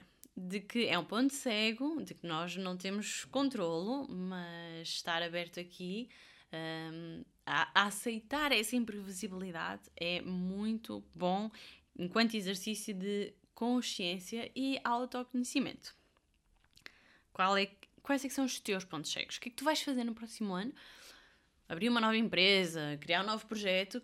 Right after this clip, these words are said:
que tu tens esse plano, mas que não sabes como é que tu vais lidar com isso, como é que as tuas emoções te vão lidar com isso. Depois, a sexta questão: o que é que mais te fez feliz? Aqui também obriga a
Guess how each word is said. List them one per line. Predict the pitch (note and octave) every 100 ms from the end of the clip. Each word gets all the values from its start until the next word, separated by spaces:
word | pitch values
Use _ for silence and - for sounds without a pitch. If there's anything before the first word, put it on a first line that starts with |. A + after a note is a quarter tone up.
| -
que | B3+ B3+ B3 G#3+
tu | - A#3 F#3+ F3+ C3+ - F3+
tens | G#3+ A3
esse | A3 G#3
plano, | - F#3+ G3+ C#4
mas | C4+ C4+
que | D4
não | C#4+
sabes | C#4+ C#4
como | - C#4
é |
que | -
tu | - C#4
vais | C4+ B3+
lidar | B3+ A3+ G#3+
com | A#3
isso, | F3 -
como | -
é |
que | -
as | -
tuas | F3 F3
emoções | F#3+ F3+ E3+ E3
te | -
vão | E3+
lidar | F3 F3
com | F#3 -
isso. | - - - - - - - - - - - -
Depois, | C4 B3+ B3 C#3+ - - - -
a | F#3+ F3+ F3+
sexta | G#3+ G#3+ A3
questão: | G#3 - C4+ A4+ _ -
o | A#3
que | - E4
é |
que | E4
mais | D4 D4+ -
te | -
fez | - - C#4 -
feliz? | - B2+ C#3 -
Aqui | G3 F#3+ C4+
também | C4+ C#4 C4+ C4+
obriga | C4 C4+ C4 C4 -
a | B3